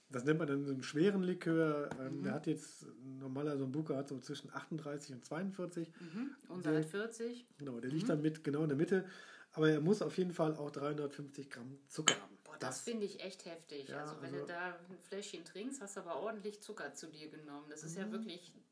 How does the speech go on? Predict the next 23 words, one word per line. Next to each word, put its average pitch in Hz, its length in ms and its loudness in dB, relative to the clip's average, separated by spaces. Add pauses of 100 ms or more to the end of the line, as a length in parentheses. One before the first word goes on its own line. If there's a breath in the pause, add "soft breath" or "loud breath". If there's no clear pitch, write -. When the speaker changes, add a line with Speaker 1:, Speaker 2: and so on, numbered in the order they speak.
Speaker 2:
schon 180 240 -8
Zuckersirup 202 760 -2
mit 202 120 -8
Geschmack 226 480 -8 (540 loud breath)
und 185 200 -4
Alkohol 131 440 -2
natürlich. 131 540 -8 (600)
Speaker 1:
Ja, 156 220 -10 (680)
aber 131 140 0
deswegen 156 480 4 (680 loud breath)
ist 165 120 0
er 180 60 6
dir 156 160 10
vielleicht 156 260 4
auch 156 40 -2
nicht 160 160 -2
ganz 180 240 -2
so 170 60 -2
unangenehm 165 640 0
Speaker 2:
Mhm. 214 380 -4 (440)
Speaker 1:
wie 131 140 -6
der 139 220 0
Uso. 196 420 2